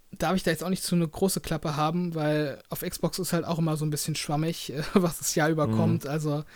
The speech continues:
Speaker 1: man weiß halt irgendwie, dass Halo Ende des Jahres kommt, aber da gibt's auch noch kein konkretes Datum für. Äh, der Flugsimulator soll dann auch im Sommer kommen für Konsole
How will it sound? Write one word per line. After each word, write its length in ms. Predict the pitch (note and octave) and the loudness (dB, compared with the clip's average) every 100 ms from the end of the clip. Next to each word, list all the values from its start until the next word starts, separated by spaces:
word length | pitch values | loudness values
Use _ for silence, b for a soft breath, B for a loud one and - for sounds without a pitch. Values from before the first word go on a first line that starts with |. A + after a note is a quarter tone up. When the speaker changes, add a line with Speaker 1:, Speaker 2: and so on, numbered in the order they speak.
| B B | B B
Speaker 1:
man 140 | - D#3 | -2 2
weiß 200 | D#3+ F#3+ | 2 2
halt 100 | D3+ | 0
irgendwie, 180 | E3 D#3+ | 2 0
dass 200 | - - | 0 2
Halo 240 | G3 G3+ | 6 6
Ende 200 | F#3 F#3+ | 6 6
des 180 | F#3 - | 4 2
Jahres 340 | F3 F#3+ F3+ | 2 2 0
kommt, 440 | - F#3+ G3 G3 - | 0 2 2 0 -2
aber 180 | D#3+ D#3 | -2 0
da 80 | |
gibt's 160 | D3+ D3+ | -2 -2
auch 60 | D#3+ | -4
noch 120 | F3 | -2
kein 220 | - F3+ | 0 0
konkretes 520 | - F3 - F3 F#3 | 0 -4 -2 -4 -4
Datum 320 | - E3 E3+ F3 | -4 -2 -2 -4
für. 400 | - F3 F3 F3 B B B B B | 0 2 2 -2 B B B B B
Äh, 160 | D3+ D3+ | -4 -2
der 100 | D3 | -2
Flugsimulator 920 | - - F#3+ G3 F#3 F3 F3+ F#3 F3+ | -2 0 4 6 6 8 6 6 4
soll 520 | F3 F3 F3 F3 F3 | 4 4 6 6 4
dann 140 | E3+ D#3+ | 2 -2
auch 220 | - F3 | -4 -2
im 120 | F3+ | 0
Sommer 280 | E3 E3+ E3+ | 0 2 0
kommen 280 | - F3 F3 | 0 -2 -2
für 120 | - | -4
Konsole 680 | - F3 E3 E3+ E3+ F3 | -2 -2 0 2 4 2